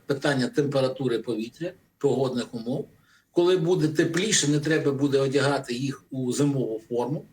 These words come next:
а це завжди проблемно для Росії. Їх не треба буде гріти, е, а це витрати пального, коли гріють техніку, е, зимою для того, щоб там не з-,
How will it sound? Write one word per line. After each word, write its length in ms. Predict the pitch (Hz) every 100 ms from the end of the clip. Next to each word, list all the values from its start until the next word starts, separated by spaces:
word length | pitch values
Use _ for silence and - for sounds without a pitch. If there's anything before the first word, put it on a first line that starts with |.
| _ _ _
а 100 | 117
це 500 | - 143 131 120 113
завжди 300 | 110 131 127
проблемно 480 | 135 120 117 117 139
для 160 | 147 165
Росії. 400 | 160 185 196 214 _ _ _ _ -
Їх 140 | 143
не 120 | 165
треба 280 | 175 175 151
буде 300 | 139 143 135
гріти, 580 | 120 143 156 151 196 202 - _ _ _ _ 123
е, 240 | 123 120
а 100 | 120
це 140 | - 147
витрати 440 | 139 147 147 -
пального, 600 | - 143 127 123 143 151 -
коли 360 | 123 120 110 113
гріють 320 | 123 117 104
техніку, 600 | 131 110 110 104 113 107 - _ _ - _ _ 123
е, 280 | 117 110 107
зимою 420 | 143 143 143 117
для 80 | 113
того, 180 | 123
щоб 260 | 117 120 -
там 220 | 117 107
не 60 | 113
з-, 380 | 113 120 -